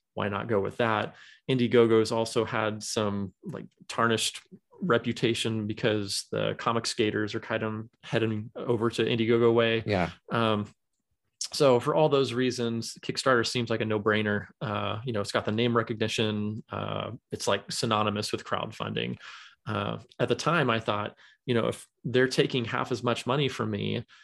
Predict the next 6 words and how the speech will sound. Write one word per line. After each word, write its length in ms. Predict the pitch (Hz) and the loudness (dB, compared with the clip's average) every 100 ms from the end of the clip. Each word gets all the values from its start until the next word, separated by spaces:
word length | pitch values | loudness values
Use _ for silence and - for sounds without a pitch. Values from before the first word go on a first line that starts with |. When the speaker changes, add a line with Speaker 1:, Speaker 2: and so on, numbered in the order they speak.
| - - _ - | -20 -20 _ -4
Speaker 1:
and 280 | 117 110 107 - _ _ 117 | 0 0 -2 -10 _ _ -4
I'm 220 | 147 185 | 0 2
gonna 200 | 143 123 | 4 2
be 200 | 120 123 | 2 2
the 100 | 110 | 2
one 420 | 110 120 110 | 2 0 -2